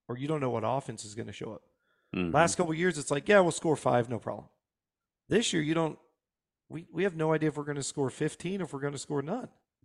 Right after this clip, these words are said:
Speaker 2: We have a really good record when we score four runs. I don't remember what it
Speaker 1: Yep.
Speaker 2: is, but they showed it.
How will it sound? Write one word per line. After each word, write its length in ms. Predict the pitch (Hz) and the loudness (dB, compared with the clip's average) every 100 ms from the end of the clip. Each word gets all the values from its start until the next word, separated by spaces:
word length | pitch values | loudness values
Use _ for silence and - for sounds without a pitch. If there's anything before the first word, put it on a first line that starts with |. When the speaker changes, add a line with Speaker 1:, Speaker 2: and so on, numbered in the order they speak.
| - _ _ - | -20 _ _ 0
Speaker 2:
We 80 | 131 | 6
have 140 | 202 208 | 8 8
a 60 | |
really 260 | 131 139 165 | 8 10 8
good 200 | 156 113 | 6 6
record 360 | 117 127 110 | 4 4 0
when 80 | 98 | 0
we 80 | 98 | 0
score 260 | - 113 107 | 4 6 6
four 300 | - 104 98 | 4 4 4
runs. 420 | 95 90 82 87 | 4 2 0 2
I 60 | |
don't 100 | 110 | 2
remember 260 | 120 127 127 | 4 6 6
what 160 | 117 110 | 6 6
it 60 | |
Speaker 1:
Yep. 80 | 107 | 6
Speaker 2:
is, 140 | 104 | 6
but 180 | 87 95 | 2 0
they 140 | 98 95 | 0 0
showed 400 | - 101 90 80 | 2 4 4 2
it. 180 | 73 | -2